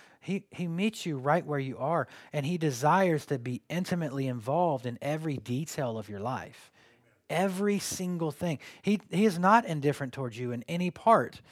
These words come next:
Uh, the nature of God in your life is that he, he is ultimately committed to you, to the end, for every breath, for every thought to you. And he, he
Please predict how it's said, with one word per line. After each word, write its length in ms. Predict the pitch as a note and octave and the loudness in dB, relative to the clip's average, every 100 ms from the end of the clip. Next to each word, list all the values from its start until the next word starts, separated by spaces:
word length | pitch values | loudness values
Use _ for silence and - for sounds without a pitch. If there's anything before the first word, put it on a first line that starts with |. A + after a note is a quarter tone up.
| - - - D#3+ | -20 -20 -6 2
Uh, 180 | D3+ | 2
the 180 | B2 D3 | 2 -2
nature 400 | D3+ F3+ A3 A3 | 2 4 4 2
of 120 | E3+ | 2
God 260 | D3 E3+ F3+ | 6 8 8
in 80 | E3 | 4
your 100 | D3 | 4
life 280 | C3 C3 D3 | 4 4 0
is 160 | C#3 | -4
that 100 | D3+ | -2
he, 200 | C3 D#3+ - _ - | -2 -4 -6 _ -2
he 140 | F3 | 2
is 180 | D#3+ - _ - | 2 0 _ 2
ultimately 720 | G#3+ A3 A3+ A3 F#3+ G#3 - - _ | 4 4 4 4 4 2 0 -10 _
committed 460 | - D#3+ D#3 D3 C3+ | -4 0 2 2 0
to 120 | C#3 | -4
you, 260 | A2+ G2 F#2+ _ _ _ | -6 -8 -12 _ _ _
to 260 | - G3+ G#3 | -4 0 4
the 220 | G#3 F3+ | 4 4
end, 340 | D#3+ C3 A2 - - _ | 2 0 -2 -10 -20 _
for 240 | - D3+ - | -4 -4 4
every 320 | F#3 F#3+ G#3 | 4 8 6
breath, 480 | D#3+ D3+ B2 A#2 - - - | 6 6 6 4 0 -2 -8
for 180 | C#3+ D3+ | -4 2
every 320 | E3+ F3+ F3+ | 4 4 2
thought 400 | - C3+ A#2+ - | 4 4 2 -4
to 100 | D#3 | -4
you. 260 | C#3 B2 - - - | -2 -2 -4 -12 -4
And 100 | D#3 | -2
he, 160 | D#3+ - | 0 0
he 180 | E3+ | 0